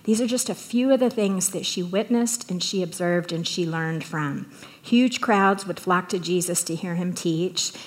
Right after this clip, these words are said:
and they would marvel at the authority of his teaching. And sometimes he would teach in parables so that only those who were spiritually sensitive could understand. He calmed a massive storm on the Sea of Galilee, and people wondered, "How did he do that?"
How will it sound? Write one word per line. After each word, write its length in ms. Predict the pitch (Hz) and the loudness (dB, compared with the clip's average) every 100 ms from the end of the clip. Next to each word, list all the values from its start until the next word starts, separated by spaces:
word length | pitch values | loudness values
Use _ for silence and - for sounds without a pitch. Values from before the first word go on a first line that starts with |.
| - | -6
and 140 | 190 185 | 0 2
they 100 | 180 | 2
would 160 | 175 | 2
marvel 540 | 180 175 185 185 170 160 | 2 2 4 2 2 0
at 160 | 165 - | -2 -2
the 100 | 165 | -4
authority 540 | - 175 175 170 170 | -2 0 2 2 0
of 80 | 165 | 0
his 220 | 160 - | -4 -4
teaching. 460 | - 175 170 160 151 | -2 -4 -2 -4 -4
And 120 | 160 | -4
sometimes 720 | - 226 247 165 160 165 175 | 0 0 0 -2 -4 -4 -2
he 140 | 190 | -2
would 160 | 165 165 | -2 -2
teach 260 | 196 175 185 | -2 -2 -4
in 120 | 170 | -8
parables 760 | - 180 185 165 - - - - - | -4 -2 0 -2 -6 -4 -6 -8 -16
so 200 | - 180 | -6 -2
that 160 | 170 - | 0 0
only 260 | 180 190 190 | 0 2 2
those 260 | 180 175 | 2 0
who 100 | 185 | -2
were 100 | 165 | -2
spiritually 540 | 160 - 170 170 156 165 | -4 -2 -2 -2 -4 -4
sensitive 560 | 165 160 190 175 160 | -4 -4 -4 -6 -8
could 140 | - 160 | -6 -4
understand. 800 | 160 151 - 160 160 151 147 - - _ _ _ - - - - | -4 -6 -8 -6 -6 -6 -10 -14 -18 _ _ _ -20 -20 -20 -6
He 80 | - | -2
calmed 500 | 208 208 196 202 202 - | 0 2 4 4 4 2
a 60 | |
massive 640 | 180 175 170 196 226 190 | 2 2 2 2 0 -2
storm 540 | - - 180 175 180 185 | -4 -4 -2 0 0 0
on 220 | 180 175 | -2 -2
the 80 | 170 | 0
Sea 260 | - 170 | 0 0
of 160 | 170 165 | 0 -2
Galilee, 540 | 165 160 160 165 170 | -2 0 0 0 0
and 120 | 165 160 | -2 -6
people 300 | 175 170 160 | -8 -6 -6
wondered, 380 | 165 170 165 | -4 -4 -6
"How 200 | 156 165 | -6 -6
did 140 | 165 170 | -4 -4
he 100 | 160 | -6
do 280 | 160 160 160 | -6 -8 -6
that?" 440 | 165 165 175 | -6 -6 -8